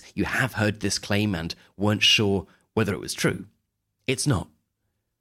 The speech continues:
Taurine is something that exists in practically every animal, including humans, and the taurine used in drinks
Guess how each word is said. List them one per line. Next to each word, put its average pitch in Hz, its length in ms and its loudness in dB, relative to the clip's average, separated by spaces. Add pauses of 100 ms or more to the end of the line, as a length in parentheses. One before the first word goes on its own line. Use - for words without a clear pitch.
(140)
Taurine 165 440 4
is 98 140 -2
something 98 400 0
that 87 160 -2 (220)
exists 101 560 -2
in 92 160 -4
practically - 640 -8
every 98 320 -2
animal, 107 420 -4 (260)
including 98 520 0 (240)
humans, - 600 -4 (280)
and 127 240 2 (200)
the 113 100 0
taurine 151 480 0
used 113 440 0
in 87 200 -4
drinks - 420 -2